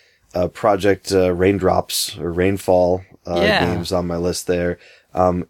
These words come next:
Speaker 1: that's one that I would encourage you, unless you were trying to flip it at some point. Um, definitely, definitely, definitely really good game.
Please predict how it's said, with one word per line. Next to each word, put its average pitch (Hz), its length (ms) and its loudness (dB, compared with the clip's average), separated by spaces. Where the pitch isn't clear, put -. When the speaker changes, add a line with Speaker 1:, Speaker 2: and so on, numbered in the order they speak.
Speaker 1:
that's 98 340 -2
one 104 200 -2
that 95 100 -2
I 92 80 2
would 92 140 0
encourage 90 460 -4
you, 92 120 0
unless 90 300 -4
you 92 320 -6
were 95 120 -4
trying 92 380 -2
to 87 60 -8
flip - 260 -2
it 90 60 -4
at 82 100 -6
some 90 200 -4
point. 87 400 -2
Um, 85 280 -2
definitely, 98 600 2
definitely, 90 400 2
definitely 87 340 -2
really 87 320 -2
good 82 180 -6
game. 82 320 -6